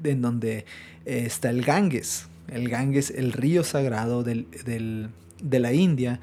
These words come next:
donde queman a los cuerpos cuando han muerto.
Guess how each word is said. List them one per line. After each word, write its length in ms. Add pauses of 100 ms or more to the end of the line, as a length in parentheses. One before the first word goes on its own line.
(140)
donde 320
queman 360
a 80
los 180
cuerpos 440
cuando 280
han 80
muerto. 500